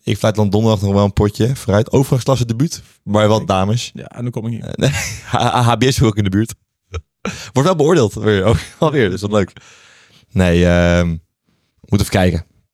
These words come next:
Speaker 2: Ja.
Speaker 1: Maandag, eh,
Speaker 2: We houden jullie op de hoogte
Speaker 1: Ja.
Speaker 2: via de Instagram.
Speaker 1: Zo is dat.
Speaker 2: Wanneer we er weer zijn.
Speaker 1: Dus,
Speaker 2: Dan voor
Speaker 1: ehm,
Speaker 2: nu geef ik hem toch echt aan je over, want je was de auto gewoon helemaal vergeten.
Speaker 1: Ja, sorry, jongens.
Speaker 2: Minke ligt al onrustig in de bed.
Speaker 1: Ach, Minke, Minke, Minke, Minke, Minke.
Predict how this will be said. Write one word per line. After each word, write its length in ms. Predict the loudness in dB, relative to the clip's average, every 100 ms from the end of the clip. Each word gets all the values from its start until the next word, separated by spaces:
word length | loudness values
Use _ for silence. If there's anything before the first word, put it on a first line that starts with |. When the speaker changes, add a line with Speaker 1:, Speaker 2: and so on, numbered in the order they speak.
| -4
Speaker 2:
Ja. 100 | 0
Speaker 1:
Maandag, 400 | 2 2 0 -2
eh, 540 | 2 2 4 4 2 -2 _ _ _ _ _ _ _ _ _ _
Speaker 2:
We 100 | -2
houden 220 | 0 0
jullie 160 | -2 -2
op 60 |
de 40 | -2
hoogte 180 | 0 0
Speaker 1:
Ja. 60 |
Speaker 2:
via 80 | 0
de 80 | -2
Instagram. 540 | -8 -6 -6 -8 -14 _ _
Speaker 1:
Zo 180 | -2 0
is 80 | 0
dat. 160 | -2
Speaker 2:
Wanneer 220 | -2 -4 -2
we 60 |
er 80 | -4
weer 100 | -4
zijn. 260 | -6 -8 -18 _ _ _ _ _
Speaker 1:
Dus, 200 | -4 -2 0
Speaker 2:
Dan 120 | 0
voor 80 | 2
Speaker 1:
ehm, 200 | 2 0
Speaker 2:
nu 60 | -2
geef 220 | -2 -4
ik 60 | -2
hem 220 | -4 -6
toch 160 | -6 -6
echt 140 | -4
aan 40 | -4
je 60 |
over, 140 | -4 -2
want 120 | -2
je 60 | -4
was 100 | -4
de 60 |
auto 220 | -6 -4
gewoon 180 | -2 -2
helemaal 280 | -2 -2 -2
vergeten. 340 | -2 2 2 2
Speaker 1:
Ja, 120 | -2
sorry, 320 | -2 -2 -2 0
jongens. 460 | 0 -2 -10 -10 -2
Speaker 2:
Minke 360 | 0 0 0
ligt 200 | -2 -2
al 80 | -2
onrustig 420 | -2 0 -2 -2 -2
in 80 |
de 60 | -2
bed. 260 | -2 -4 -8
Speaker 1:
Ach, 540 | -2 2 2 0 -8 -20
Minke, 320 | _ _ -18
Minke, 240 | -18 -20 -20
Minke, 240 | -20 _ -20
Minke, 160 | -20 _ _
Minke. 240 | -20 _